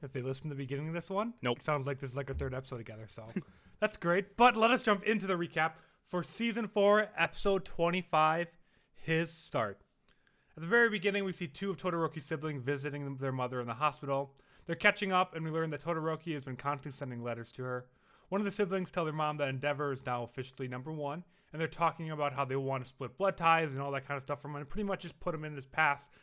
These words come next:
Speaker 1: 'cause that's something that he's done. And then we go on and we learn that Endeavor actually still brings flowers to their mother frequently, and it was a flower that he only mentioned, like, once. She only mentioned once on one of their first dates, and he still brings it.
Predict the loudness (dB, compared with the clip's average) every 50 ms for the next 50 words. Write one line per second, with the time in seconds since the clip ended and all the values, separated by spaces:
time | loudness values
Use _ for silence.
0 | _ _ _ -4 -2 0 0 0 0 0 -2 -2 -2 -4 -4 -6 -6 -8 -10 -12
1 | -12 -12 -14 -16 -16 -18 _ _ _ _ _ _ _ _ _ -10 -4 -2 0 0
2 | 2 4 4 6 8 8 8 8 6 4 2 0 0 0 0 0 0 2 2 2
3 | 2 2 -2 -6 -20 _ _ _ -2 0 0 4 6 6 6 6 4 2 2 2
4 | 0 0 0 -4 -8 -8 -4 0 0 0 0 0 -2 -2 -2 -2 -2 -4 -6 -4
5 | -2 0 0 2 0 0 -2 -4 -4 -6 -4 -4 -2 -2 -2 -2 -2 -2 -2 -4
6 | -4 -6 -8 -8 -8 -6 -6 -4 -4 -2 -2 -2 -4 -8 -14 _ _ _ _ -4
7 | -2 0 0 -2 -2 -6 -4 0 2 4 4 4 4 4 2 2 -2 -6 -4 -2
8 | -2 0 0 0 0 0 0 -2 -2 -4 -4 -6 -6 -4 -4 -6 -6 -8 -12 -10
9 | -6 -2 -2 0 -2 -2 -4 -10 -14 -16 -10 -4 2 2 4 4 4 2 0 -2
10 | -2 -4 -6 -8 -8 -6 -6 -6 -6 -6 -8 -12 -18 _ _ -6 -4 -2 0 0
11 | 0 -2 -2 -4 -4 -6 -6 -4 -4 -2 -2 -2 -4 -6 -8 -8 -6 -6 -6 -6
12 | -6 -6 -8 -8 -8 -10 -12 -12 -12